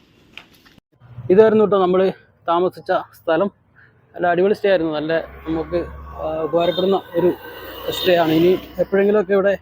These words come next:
ഗുവാഹട്ടി എയർപോർട്ടിൽ ഇറങ്ങുകയാണെങ്കിൽ നമുക്ക് ഉപകാരപ്പെടും. ഈ, ഇതിൻ്റെ, ഈ റിസോർട്ടിൻ്റെ സ്റ്റേയിൻ്റെ വീഡിയോ കാണാത്തവർ, ആ, കഴിഞ്ഞ വീഡിയോ നോക്കിയാൽ കിട്ടും. അതിൽ ഫുൾ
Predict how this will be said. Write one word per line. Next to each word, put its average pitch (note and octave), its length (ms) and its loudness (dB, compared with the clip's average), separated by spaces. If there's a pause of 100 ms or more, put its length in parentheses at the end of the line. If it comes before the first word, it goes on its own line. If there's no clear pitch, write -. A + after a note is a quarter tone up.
(160)
ഗുവാഹട്ടി F#3+ 320 0 (380)
എയർപോർട്ടിൽ F#3+ 340 -4
ഇറങ്ങുകയാണെങ്കിൽ F3 380 -2
നമുക്ക് E3+ 220 -4
ഉപകാരപ്പെടും. E3 420 0 (540)
ഈ, D3+ 140 2 (200)
ഇതിൻ്റെ, G#3+ 280 2 (380)
ഈ - 20 2 (120)
റിസോർട്ടിൻ്റെ A3 440 -2 (420)
സ്റ്റേയിൻ്റെ G#3+ 480 2
വീഡിയോ G3+ 260 2
കാണാത്തവർ, F#3+ 420 0 (600)
ആ, - 20 2 (200)
കഴിഞ്ഞ F#3 220 2 (100)
വീഡിയോ G3+ 240 4
നോക്കിയാൽ F3 300 0
കിട്ടും. D3+ 180 -2
അതിൽ E3 180 2 (140)
ഫുൾ F#3 140 0